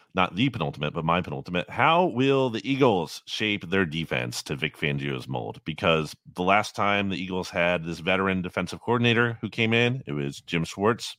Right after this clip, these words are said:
back in, was that twenty sixteen now? And the Eagles made a bunch of moves in free agency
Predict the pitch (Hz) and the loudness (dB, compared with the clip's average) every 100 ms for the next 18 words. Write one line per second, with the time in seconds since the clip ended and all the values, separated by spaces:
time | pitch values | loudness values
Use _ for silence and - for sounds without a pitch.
0 | - 73 78 - _ 76 76 73 73 71 | 0 0 0 -4 _ -6 -2 -2 -4 -8
1 | _ _ - 60 - - 92 90 107 - | _ _ -16 -14 -12 -6 -6 -4 -8 -10
2 | - 98 110 117 123 127 - _ _ 92 | -6 -4 0 2 2 2 -6 _ _ 0
3 | 92 113 98 123 98 95 110 101 101 117 | 2 2 2 2 2 0 0 0 2 2
4 | 98 90 101 107 98 92 98 90 | 0 -2 0 0 0 0 0 -2